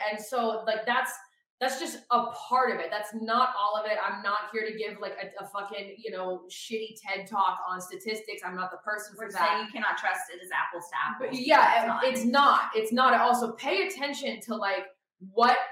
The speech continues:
Speaker 1: how, where are they getting that number from? What's the population size? And then when we talk about states, like,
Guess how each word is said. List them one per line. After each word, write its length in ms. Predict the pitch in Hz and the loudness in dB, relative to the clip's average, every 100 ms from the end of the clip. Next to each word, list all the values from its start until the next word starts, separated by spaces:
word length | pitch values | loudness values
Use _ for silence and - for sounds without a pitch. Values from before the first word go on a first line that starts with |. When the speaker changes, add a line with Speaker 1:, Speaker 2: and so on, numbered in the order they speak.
| - 220 | -10 -6
Speaker 1:
how, 240 | 233 220 | -2 0
where 220 | 226 247 320 | 2 2 2
are 180 | 320 | 2
they 160 | 277 262 | 2 2
getting 340 | 233 233 262 240 | 2 2 2 0
that 260 | 226 - 185 | 0 -2 -4
number 360 | 226 240 240 | -2 -2 -2
from? 440 | 254 240 233 226 180 | -2 0 2 0 -4
What's 240 | 208 226 - | -2 -2 -2
the 160 | 294 | -4
population 760 | 277 269 269 214 185 220 240 233 | 0 -2 -2 -6 -6 -4 -4 -4
size? 540 | 240 233 226 226 226 - _ _ - | -2 0 2 0 -2 -10 _ _ -2
And 120 | 240 | 0
then 120 | 254 | 2
when 100 | 254 | 0
we 80 | 254 | -2
talk 260 | 240 247 247 | 0 0 2
about 240 | 226 - | 0 0
states, 640 | - - 240 254 277 - 233 | -6 -6 -4 -4 -6 -12 -6
like, 180 | 214 | -6